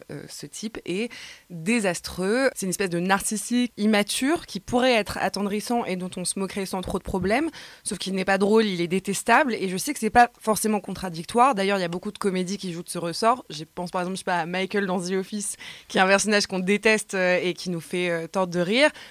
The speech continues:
Pareil avec, euh, O S S cent dix-sept par exemple. Mais ici, la magie n'opère pas. Les seuls moments dans lesquels j'ai été amenée à rire, c'est le moment en fait où les personnages se moquent ouvertement de lui. Et c'est certain que le film cherche à le tourner en ridicule, sauf qu'il bute en fait avec son intrigue principale,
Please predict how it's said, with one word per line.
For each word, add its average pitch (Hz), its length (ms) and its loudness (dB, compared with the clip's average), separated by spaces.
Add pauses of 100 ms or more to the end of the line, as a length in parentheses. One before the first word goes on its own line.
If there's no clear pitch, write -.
Pareil 196 320 6
avec, 180 260 4
euh, 175 140 2
O - 20 4
S 175 160 2
S 180 100 -2
cent 180 120 -2
dix-sept 170 300 -4
par 165 180 0
exemple. 220 340 0 (300)
Mais 185 100 -2
ici, 190 240 2
la 220 100 8
magie 202 300 2
n'opère 185 320 0
pas. 277 160 6
Les 202 120 2
seuls 285 280 6
moments 262 320 6
dans 226 100 2
lesquels 202 360 0
j'ai 190 80 -2
été 190 160 -2
amenée 180 200 0
à 175 100 -2
rire, 277 180 -2
c'est 202 160 -2
le 185 80 0
moment 214 240 6
en 233 40 6
fait 247 180 0
où 220 40 -2
les 202 80 0
personnages 233 380 -2
se 202 100 -2
moquent 220 300 0
ouvertement 214 540 4
de 190 40 -4
lui. 262 160 -4 (320)
Et 240 100 -4
c'est 269 120 2
certain 294 320 2
que 240 80 -4
le 220 120 0
film 277 220 0
cherche 220 220 -2
à 180 40 -2
le 175 60 -6
tourner 202 220 -2
en 196 80 0
ridicule, 202 480 -4
sauf 233 160 -4
qu'il 196 180 -4
bute 226 400 0 (460)
en 190 60 -2
fait 269 240 2
avec 202 260 2
son 202 180 -4
intrigue 208 260 -2
principale, 233 640 0